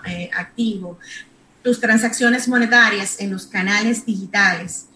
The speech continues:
eh, todo eso genera también boletos. Entonces, todo eso se te suma y a la totalidad de tus cuentas. O sea, si, eh, tú sabes que, eh, las personas que somos organizadas con,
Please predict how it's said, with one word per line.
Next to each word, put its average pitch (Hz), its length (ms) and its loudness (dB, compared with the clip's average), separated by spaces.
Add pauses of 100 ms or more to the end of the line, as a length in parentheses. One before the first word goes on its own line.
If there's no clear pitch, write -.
(420)
eh, 190 80 -8
todo 247 300 2
eso 262 240 2
genera 208 400 2
también 185 460 -2
boletos. - 560 -10
Entonces, 170 420 -12
todo 175 220 -10
eso 190 160 -14
se 220 160 -10
te 240 120 -2
suma 277 500 -4
y 208 160 -4
a 180 60 2
la 185 120 2
totalidad 202 420 0
de 208 80 -2
tus 202 220 -16
cuentas. 165 600 -8 (360)
O 196 40 -20
sea, 185 120 -2
si, - 240 -12 (100)
eh, 214 140 -6
tú - 60 -10
sabes 240 260 2
que, 220 340 -2 (220)
eh, 185 460 -4 (100)
las 180 320 -4
personas 208 400 -4
que 254 80 -4
somos 233 400 2
organizadas 202 880 -2
con, 170 480 -8